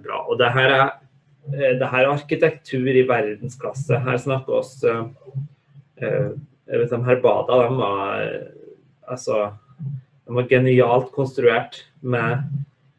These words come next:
der, der du var, det var jo egentlig bare en stor badstue, men under der igjen så, så strømmet det vatten hit og dit, og,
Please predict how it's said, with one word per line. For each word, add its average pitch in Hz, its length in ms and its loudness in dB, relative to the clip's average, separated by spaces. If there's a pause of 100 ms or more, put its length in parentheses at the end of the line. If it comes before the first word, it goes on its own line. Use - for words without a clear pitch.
(140)
der, 120 360 4
der 120 160 4
du 127 140 6
var, 131 240 4
det 143 120 4
var 139 180 6
jo 110 60 -2
egentlig 110 280 -2
bare 107 180 2
en 107 60 0
stor 113 300 -6
badstue, 123 420 -4
men 127 320 -4 (160)
under 120 640 0 (540)
der 139 240 6
igjen 143 240 6
så, 127 160 2 (260)
så 127 220 6
strømmet 127 640 4
det 123 80 6
vatten 127 460 -2
hit 127 340 0
og 123 100 2
dit, 127 380 0
og, 127 200 2